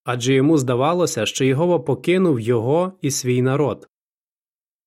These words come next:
Ці тривожні думки не давали йому спати вночі. Що він вирішив робити? «Я буду розмірковувати про всі діла твої», — сказав він Єгові,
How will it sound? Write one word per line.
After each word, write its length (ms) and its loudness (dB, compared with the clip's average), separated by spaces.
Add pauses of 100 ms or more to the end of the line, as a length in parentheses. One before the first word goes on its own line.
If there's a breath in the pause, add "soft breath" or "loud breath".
Ці 180 -4
тривожні 520 0
думки 360 2
не 120 4
давали 420 2
йому 220 4
спати 420 -2
вночі. 520 -2 (680)
Що 260 0
він 160 4
вирішив 420 2
робити? 520 -2 (960)
«Я 160 0
буду 340 0
розмірковувати 920 2
про 200 0
всі 260 -2
діла 380 0
твої», — 540 -4
сказав 460 -2
він 140 -2
Єгові, 520 -4